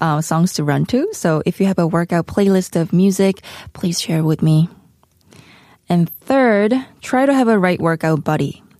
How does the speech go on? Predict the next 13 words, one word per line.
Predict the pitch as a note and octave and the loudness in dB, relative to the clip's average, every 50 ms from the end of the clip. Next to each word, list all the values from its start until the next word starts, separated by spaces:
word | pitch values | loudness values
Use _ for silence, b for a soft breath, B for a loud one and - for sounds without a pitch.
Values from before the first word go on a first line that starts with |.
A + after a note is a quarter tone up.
| _ - | _ -6
I | F3+ | -4
think | G3 D#4 F#4 C#4 | -2 0 0 2
working | G3+ F#3+ G3 - A3 G#3+ | 0 0 0 0 2 2
out | G#3 G3 F#3+ F#3 | 2 2 0 0
alone | - E3 D#3 D#3 D#3+ D#3+ E3+ F#3 F#3 | -2 -2 -2 0 0 2 2 0 0
can | - G3+ F3 | 0 0 0
be | D#3+ D#3 | 0 0
very | D#3+ D#3+ D#3 D#3+ D#3+ D#3 C#3+ | -2 -2 -2 0 0 -2 -4
convenient | - - - F3+ D#3+ E3 D#3 D#3 D#3+ D#3+ E3+ F3 | -4 -2 -2 0 2 2 2 2 2 2 0 0
and | F#3+ D#3+ - - | -2 -4 -4 -2
easy | D#3 E3 D#3+ F3+ F#3+ G3+ | -2 -2 0 0 0 0
sometimes, | - - B3 B3 - C#4 D4+ F4 G#4+ - - | 0 0 -2 -2 0 -2 -4 -4 -4 -8 -8
but | - - G3+ F3+ E3 | -4 -2 0 0 0